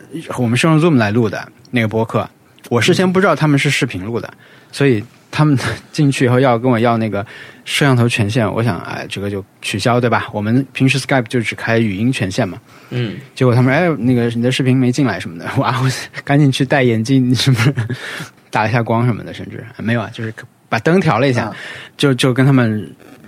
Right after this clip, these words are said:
Speaker 1: 他们是视频来，视频来聊，然后最后也是录下那个录音分轨来，来剪辑。然后呢，我们已经要开始了吧？已经，前面已经铺垫了一下，大家就是互相熟悉什么的。
Speaker 2: 嗯。
Speaker 1: 然后，呃，易康糯米就说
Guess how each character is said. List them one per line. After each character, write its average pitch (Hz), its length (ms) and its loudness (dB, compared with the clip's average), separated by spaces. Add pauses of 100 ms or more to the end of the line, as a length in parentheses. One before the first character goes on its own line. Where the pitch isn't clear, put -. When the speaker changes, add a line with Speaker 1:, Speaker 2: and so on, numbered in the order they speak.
(140)
Speaker 1:
他 - 120 -2
们 139 120 4
是 123 160 0
视 117 180 2
频 120 180 0
来， 110 240 -2 (140)
视 - 340 -2
频 135 180 2
来 104 140 0
聊， 95 280 0
然 98 120 -2
后 110 100 0
最 113 120 0
后 110 80 2
也 92 100 -2
是 - 120 -4
录 127 120 4
下 101 400 -2
那 98 100 -8
个 95 100 -6
录 113 120 -2
音 117 300 0
分 123 180 0
轨 113 160 0
来， 80 240 -10
来 92 120 -10
剪 85 180 -8
辑。 - 140 -16 (340)
然 147 140 2
后 247 80 6
呢， 208 200 2 (200)
我 147 100 -6
们 214 420 4
已 185 100 4
经 202 200 0
要 226 160 4
开 196 220 2
始 185 160 0
了 82 100 -6
吧？ 78 180 -14 (460)
已 143 100 0
经， 190 240 2
前 131 160 2
面 147 180 4
已 110 40 2
经 110 360 -2 (220)
铺 - 160 -2
垫 156 160 4
了 110 80 0
一 87 80 -6
下， 101 140 -4
大 85 140 -6
家 78 180 -10
就 98 60 -12
是 101 160 -12
互 117 120 -4
相 113 180 2
熟 92 160 -4
悉 113 120 -2
什 107 100 -4
么 85 80 -10
的。 65 120 -10
Speaker 2:
嗯。 67 80 -8
Speaker 1:
然 104 120 -4
后， 131 280 0 (360)
呃， 98 300 -4 (400)
易 170 80 4
康 165 180 4
糯 165 120 4
米 113 120 2
就 123 160 0
说 135 340 0